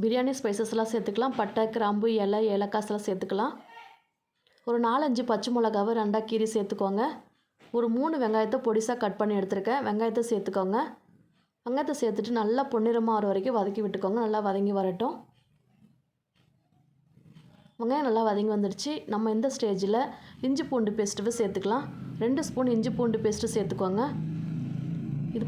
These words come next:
பச்சை வாசனை போகிற அளவுக்கு நல்லா வதக்கி விட்டுக்கோங்க. நல்லா வதங்கி வரட்டும்.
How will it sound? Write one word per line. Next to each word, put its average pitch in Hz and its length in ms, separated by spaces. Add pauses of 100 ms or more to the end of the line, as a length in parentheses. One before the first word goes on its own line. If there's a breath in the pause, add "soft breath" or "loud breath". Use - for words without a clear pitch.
பச்சை - 260
வாசனை 277 320
போகிற 214 160
அளவுக்கு 214 280
நல்லா 226 280
வதக்கி 208 260
விட்டுக்கோங்க. 196 400 (500)
நல்லா 254 260
வதங்கி 220 340
வரட்டும். 202 360